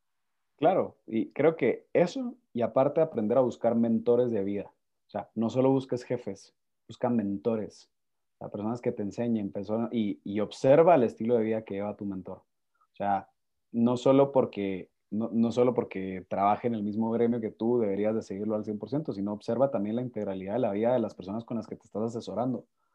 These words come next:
¿no? Creo que eso, eso también te puede decir mucho detrás. Entonces, aparte de que tu camino es propio, no descuides la oportunidad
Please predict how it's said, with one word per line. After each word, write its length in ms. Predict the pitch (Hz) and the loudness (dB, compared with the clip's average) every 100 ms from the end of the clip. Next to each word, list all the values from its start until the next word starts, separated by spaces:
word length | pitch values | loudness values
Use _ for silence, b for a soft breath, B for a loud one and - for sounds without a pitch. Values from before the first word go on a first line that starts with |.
| _ _ - | _ _ -18
¿no? 180 | - | -16
Creo 160 | - 110 | -8 -4
que 80 | 117 | -2
eso, 240 | 110 113 | -4 -4
eso 160 | 113 113 | -4 -4
también 240 | 98 98 | -6 -6
te 100 | 90 | -8
puede 200 | - 117 | -6 -4
decir 200 | 101 98 | -4 -6
mucho 280 | 101 107 - | -6 -6 -8
detrás. 380 | 98 92 - _ _ _ _ _ _ - | -14 -14 -16 _ _ _ _ _ _ -10
Entonces, 480 | 107 101 107 - _ _ - | -6 -2 -4 -6 _ _ -10
aparte 460 | - - 113 113 | -6 0 0 4
de 160 | 127 113 | 4 4
que 120 | 101 | 0
tu 140 | 95 101 | -8 -8
camino 380 | 104 104 113 117 | -4 -2 0 0
es 100 | 113 | 0
propio, 540 | 127 - 101 113 - _ _ _ - | 2 2 2 -2 -4 _ _ _ -8
no 420 | 101 107 117 117 | -2 0 4 4
descuides 500 | 117 - 127 120 120 | 2 -2 2 6 6
la 80 | 113 | 4
oportunidad 540 | 107 95 95 95 101 | 0 -6 -8 -6 -4